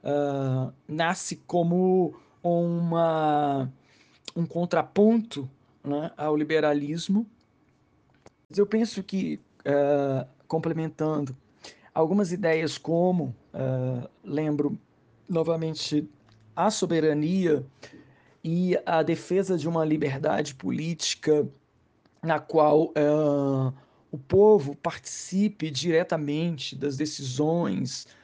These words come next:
ah, em torno dos assuntos públicos, a maneira como uma sociedade pode se organizar a partir de uma constituição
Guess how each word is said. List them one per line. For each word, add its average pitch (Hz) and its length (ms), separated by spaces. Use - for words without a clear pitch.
ah, 135 500
em 139 80
torno 165 380
dos 151 340
assuntos 147 540
públicos, 160 840
a 147 100
maneira 170 600
como 170 800
uma 151 160
sociedade 151 640
pode 165 420
se - 420
organizar 151 760
a - 20
partir 160 600
de 143 180
uma 165 500
constituição 160 1160